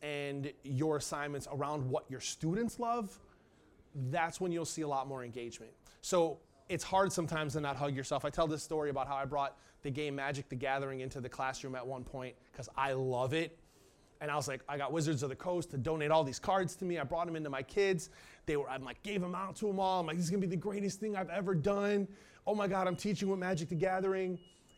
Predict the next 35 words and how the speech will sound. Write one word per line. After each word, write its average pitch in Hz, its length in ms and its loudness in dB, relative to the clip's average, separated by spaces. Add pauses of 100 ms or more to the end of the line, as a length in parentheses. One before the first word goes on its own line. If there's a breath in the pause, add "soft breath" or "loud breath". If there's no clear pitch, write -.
And, 175 140 0
like, 151 200 6
half 160 380 4
my 156 140 4
kids 139 260 0
immediately 139 440 0
were 131 80 0
like, 120 180 0
"I - 80 -4
don't 185 100 -2
give 214 120 2
a 185 40 2
damn 156 160 2
about 139 220 2
dragons." 139 500 -2 (1120 loud breath)
And 139 100 -6
I'm 143 120 0
like, 139 180 -2 (160)
"Oh 165 400 -6
no. 135 800 0 (800 loud breath)
Oh 170 200 2
no, 175 240 2
you 180 160 4
don't 196 200 4
care 190 200 2
about 180 240 2
this 170 160 0
thing 185 200 2
I 165 100 4
love 160 360 4
so 170 220 0
much." 160 600 -6 (500 loud breath)
So 170 380 6
that 165 220 6
really 156 440 6